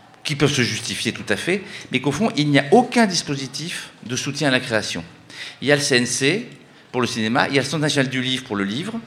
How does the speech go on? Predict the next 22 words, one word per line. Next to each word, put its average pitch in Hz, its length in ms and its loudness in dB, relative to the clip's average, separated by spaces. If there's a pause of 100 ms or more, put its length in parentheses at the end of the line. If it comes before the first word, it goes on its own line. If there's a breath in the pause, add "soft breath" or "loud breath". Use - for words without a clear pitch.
(260 loud breath)
il - 40 4
y - 20 6
a 113 40 2
le - 40 -2
Centre 165 160 0
national 147 320 2
de 123 60 0
la 113 80 6
variété 127 440 2
du 117 140 -4
jazz 120 480 2
pour 110 80 -2
le 101 60 0
spectacle 101 440 0
vivant, 101 280 -2 (320)
enfin, 139 180 2
on 120 60 -2
pourrait 139 180 2
en 143 60 4
citer 143 260 -2
des 113 140 0
tonnes, 143 260 0